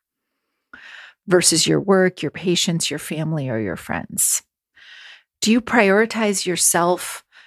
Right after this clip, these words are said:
in a way where you're near the top or maybe near the bottom?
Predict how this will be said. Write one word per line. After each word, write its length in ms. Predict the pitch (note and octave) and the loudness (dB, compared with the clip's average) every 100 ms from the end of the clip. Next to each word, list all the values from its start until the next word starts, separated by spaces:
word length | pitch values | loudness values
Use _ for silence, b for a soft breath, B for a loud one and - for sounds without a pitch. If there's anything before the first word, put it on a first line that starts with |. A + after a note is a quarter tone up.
| _ | _
in 80 | F3+ | -4
a 80 | E3+ | 0
way 280 | E3+ E3+ F3+ | 2 2 2
where 120 | E3 | 0
you're 200 | D#3+ F3 | 0 -2
near 260 | E3 E3 | -2 -4
the 120 | E3 - | -4 -6
top 500 | - F3+ F4 - - - _ | -2 0 0 -2 -10 -14 _
or 100 | - | 0
maybe 320 | F#3+ G3+ G3 F#3+ | 4 4 4 4
near 200 | E3+ D#3+ | 2 0
the 100 | C3 | 0
bottom? 440 | F#2 D#2 - | -2 -2 -6